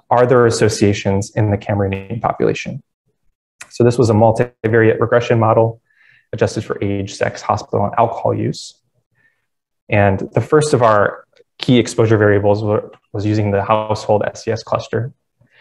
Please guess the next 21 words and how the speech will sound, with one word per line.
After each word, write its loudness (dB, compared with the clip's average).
And 2
first, 0
I 4
want 4
to -4
point -2
out 0
that 0
in 2
this 0
analysis, -2
we 0
chose 0
to 0
combine 0
rural 2
poor 4
and -2
rural 0
wealthy -4
clusters -2